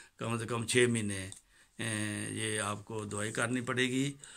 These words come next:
और छः महीने ही ये आपको आदत बना लेनी पड़ेगी कि सुबह के टाइम खाली पेट दो बड़े गिलास, जो <clears throat>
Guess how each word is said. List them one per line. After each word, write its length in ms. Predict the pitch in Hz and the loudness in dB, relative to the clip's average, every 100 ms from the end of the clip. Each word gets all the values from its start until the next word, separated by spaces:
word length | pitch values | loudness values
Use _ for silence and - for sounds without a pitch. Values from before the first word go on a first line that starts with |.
| - - | -10 0
और 340 | 117 120 120 | 2 4 4
छः 300 | 120 127 131 | 6 8 8
महीने 380 | 127 117 113 113 | 8 4 0 -2
ही 460 | 110 113 117 120 - _ - - | 0 0 0 -2 -10 _ -16 -4
ये 220 | 120 131 | 6 8
आपको 460 | 123 123 120 139 135 | 8 6 4 4 4
आदत 460 | - 135 143 180 | 8 8 10 6
बना 300 | 175 143 131 | 6 6 8
लेनी 280 | 123 123 120 | 8 6 2
पड़ेगी 600 | 117 117 113 107 113 120 123 - _ - - - | 0 0 0 0 0 0 -4 -12 _ -20 -14 -2
कि 120 | 131 | 0
सुबह 380 | - 175 170 165 | 4 8 10 10
के 180 | 151 143 | 8 8
टाइम 280 | 135 131 | 8 8
खाली 360 | 127 120 120 123 | 6 4 6 4
पेट 300 | 120 117 117 | 4 2 2
दो 300 | 117 135 143 | 4 6 8
बड़े 280 | 135 135 131 | 8 8 8
गिलास, 540 | 127 117 101 - - - _ _ _ _ _ _ _ _ _ _ _ _ - | 8 6 4 0 -6 -12 _ _ _ _ _ _ _ _ _ _ _ _ -6
जो 220 | 113 127 120 113 107 - - - | 2 4 6 2 0 -4 -12 -10
<clears throat> 40 | 135 | -2